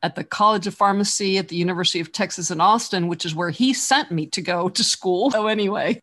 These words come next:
like I said, I'm excited you're on the show. I, I know you've been recognized and received awards as the industry innovator. You've received a Hall of Fame award, but this show is mostly about leadership. So of course, I have to say you've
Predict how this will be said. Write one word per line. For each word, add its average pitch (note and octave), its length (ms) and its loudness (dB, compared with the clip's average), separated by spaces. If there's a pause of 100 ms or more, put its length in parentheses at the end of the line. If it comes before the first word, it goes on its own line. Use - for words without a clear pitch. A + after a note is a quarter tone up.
like G3 220 2
I G#3+ 60 0
said, F3 180 0
I'm F3 140 0
excited F#3+ 440 2
you're F#3 120 0
on F3+ 100 0
the E3+ 80 -2
show. G#3 640 0
I, E3+ 320 0
I F3 60 0
know F#3 140 0
you've F#3 200 -2
been E3 240 -2
recognized E3+ 640 -2
and D#3+ 120 -8
received D#3 360 -10
awards F3 400 -6
as D#3 240 -6
the D3+ 340 -6
industry F3+ 400 -4
innovator. E3 800 -4
You've D3 240 -8
received D#3+ 360 -6
a D3+ 60 -2
Hall D#3 260 0
of D#3+ 80 -8
Fame F#3+ 260 0
award, F3+ 640 -2 (120)
but A#3+ 220 4
this B3+ 160 0
show G3+ 220 0
is G3+ 120 0
mostly F#3+ 320 0
about F#3+ 240 2
leadership. A#3+ 500 2
So - 120 -2
of F3+ 80 -8
course, G#3 240 0
I F3 80 2
have G3 280 2
to G#3+ 100 -12
say G#3 260 -2
you've F3+ 240 -4